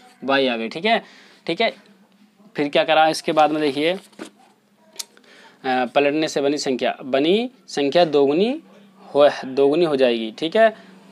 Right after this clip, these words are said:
तो यहाँ पर करा, <clears throat> एक बार और डाल देता हूँ मैं, देखिए, तो मैंने यहाँ पर क्या लिखा दिया है, इस संख्या का नौ गुना, कौन संख्या का, इस संख्या का नौ गुना संख्या के अंकों को, अ, संख्या के अंकों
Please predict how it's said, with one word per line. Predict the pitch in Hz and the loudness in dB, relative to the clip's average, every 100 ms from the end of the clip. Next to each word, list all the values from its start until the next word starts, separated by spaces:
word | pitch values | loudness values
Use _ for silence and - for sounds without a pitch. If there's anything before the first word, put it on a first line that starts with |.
| - | -6
तो | 147 | 0
यहाँ | 135 139 143 | 2 4 2
पर | 160 | 0
करा, | 151 151 180 | 4 4 6
<clears throat> | 190 - - - | 2 -2 -18 -2
एक | 196 196 170 160 | 2 4 4 4
बार | 160 170 | 4 4
और | 165 | 4
डाल | 151 143 | 2 2
देता | 143 | 0
हूँ | 139 | 0
मैं, | 139 | 0
देखिए, | 135 123 151 170 - - - _ - _ | -2 -2 -6 -6 -12 -16 -20 _ -20 _
तो | 156 | -4
मैंने | 147 151 | -4 -2
यहाँ | 147 143 | -4 -6
पर | 151 | -8
क्या | 139 143 | -4 -4
लिखा | 135 147 185 196 - - | -2 -2 -2 -4 -14 -14
दिया | 135 143 131 | 0 2 4
है, | 123 - - | 2 -6 -4
इस | 185 214 | -2 -2
संख्या | 196 156 143 151 147 | -4 -4 -6 -4 -4
का | 143 160 190 202 | -2 2 2 2
नौ | 151 143 156 160 | -2 -4 -2 -2
गुना, | 139 127 113 - | -4 -4 -8 -8
कौन | 156 | -8
संख्या | 165 160 170 | -6 -8 -6
का, | 165 196 165 170 | 0 2 2 -2
इस | 170 - | -2 -2
संख्या | 180 170 170 165 | -2 -2 0 -2
का | 165 | 0
नौ | 165 165 | 0 2
गुना | 165 170 160 127 - - - | 0 2 0 -2 -8 -20 -20
संख्या | - 151 151 | -8 -4 -4
के | 165 | -2
अंकों | 185 170 170 165 | 0 0 -2 -6
को, | 175 | -4
अ, | 175 165 156 | -6 -8 -8
संख्या | 143 160 151 160 | -6 -4 -4 -4
के | 165 | -6
अंकों | 190 165 151 143 180 | -6 -4 -4 -2 -2